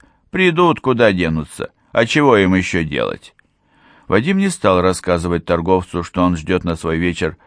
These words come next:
вовсе не тех людей, которым нечего делать. Хорошо, что Лир не поехал. Он, Вадим Соловьёв,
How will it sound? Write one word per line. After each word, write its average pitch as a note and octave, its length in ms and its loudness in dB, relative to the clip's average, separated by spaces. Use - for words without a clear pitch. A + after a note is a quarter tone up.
вовсе B2 460 -2
не G#2 140 0
тех F2+ 240 -4
людей, E2 400 -2
которым E2+ 520 -2
нечего D#2+ 460 0
делать. B1 460 -8
Хорошо, A#2 420 2
что - 220 -2
Лир F#2+ 320 2
не F2 140 0
поехал. C2+ 640 -6
Он, D#3 280 0
Вадим F2+ 320 0
Соловьёв, E2 640 -2